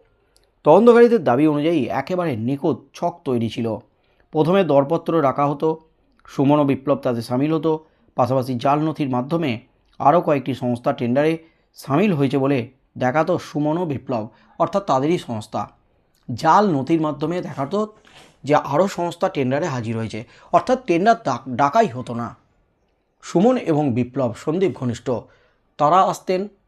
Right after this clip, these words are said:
তাদের সংস্থা, এবং তারাই ভুয়ো নথি জোগাড় করতো যে টেন্ডার ডাকা হয়েছে, এমন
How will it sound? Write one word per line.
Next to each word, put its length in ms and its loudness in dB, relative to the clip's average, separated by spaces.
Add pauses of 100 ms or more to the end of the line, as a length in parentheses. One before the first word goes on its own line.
(300)
তাদের 300 0
সংস্থা, 360 -2 (180)
এবং 160 0 (100)
তারাই 280 2
ভুয়ো 260 2
নথি 240 -2
জোগাড় 320 -2
করতো 240 -2 (440)
যে 80 0
টেন্ডার 460 0 (320)
ডাকা 340 -2
হয়েছে, 340 -2 (640)
এমন 240 2